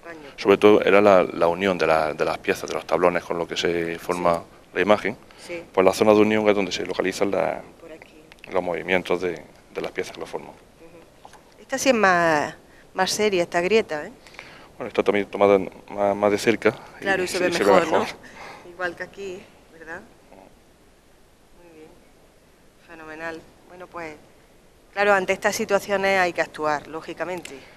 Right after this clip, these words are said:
Speaker 2: Claro, no puedes dejarlo porque es que va, va a más.
Speaker 1: Va a más.
Speaker 2: De hecho, estos, estos últimos años, pues, aunque no hemos podido salir a la calle,
Speaker 1: Mm.
Speaker 2: pero en vista de que el tiempo estaba un poco dudoso, pues decimos,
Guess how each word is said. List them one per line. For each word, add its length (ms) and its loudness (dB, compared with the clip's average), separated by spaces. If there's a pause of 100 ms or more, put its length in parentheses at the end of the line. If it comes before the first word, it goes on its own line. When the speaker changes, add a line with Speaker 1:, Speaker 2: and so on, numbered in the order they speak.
(140)
Speaker 2:
Claro, 160 -4
no 100 -4
puedes 180 8
dejarlo 300 4
porque 200 2
es 80 -6
que 60 -8
va, 200 4
va 180 2
a 40 -4
más. 220 0
Speaker 1:
Va 120 -10
a 60 -16
más. 120 -20 (320)
Speaker 2:
De 100 -6
hecho, 120 -2
estos, 420 4
estos 240 -4
últimos 360 4
años, 200 2
pues, 560 2 (280)
aunque 240 -8
no 80 -6
hemos 120 -2
podido 180 2
salir 180 0
a 20 2
la 80 4
calle, 300 4 (420)
Speaker 1:
Mm. 140 -16 (100)
Speaker 2:
pero 140 -6
en 80 -8
vista 220 -2
de 80 4
que 40 2
el 120 -2
tiempo 260 -4
estaba 560 4
un 140 -6
poco 280 -4
dudoso, 520 0
pues 180 -4
decimos, 460 -10